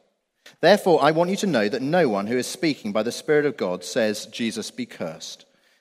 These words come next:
And no one can say, 'Jesus is Lord,' except by the Holy Spirit. There are different kinds of gifts, but the same Spirit distributes them. There are different kinds of service, but the same Lord.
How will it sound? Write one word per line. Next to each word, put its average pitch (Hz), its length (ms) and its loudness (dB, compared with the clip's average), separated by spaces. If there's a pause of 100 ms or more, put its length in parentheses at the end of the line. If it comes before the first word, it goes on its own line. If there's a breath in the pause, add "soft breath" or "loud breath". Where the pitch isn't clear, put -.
And 120 160 0
no 156 160 6
one 131 160 2
can 113 120 -8
say, 120 220 0
'Jesus 123 380 -6
is 120 100 -6
Lord,' 131 460 -2 (400 soft breath)
except - 480 0
by 101 180 0
the 95 160 -8
Holy 92 160 -8
Spirit. - 500 -10 (600)
There 135 160 6
are 127 80 4
different 185 320 -2
kinds 156 260 0
of 131 80 -6
gifts, 101 340 -4
but 107 140 -6
the 113 60 -6
same 143 280 0
Spirit 113 360 -2
distributes - 500 -10
them. 82 120 -20 (420)
There 127 80 -6
are 120 60 -4
different 139 240 -4
kinds 139 200 0
of 135 60 -10
service, 139 520 0
but 113 100 -6
the 104 60 -10
same 131 300 0
Lord. 107 360 -4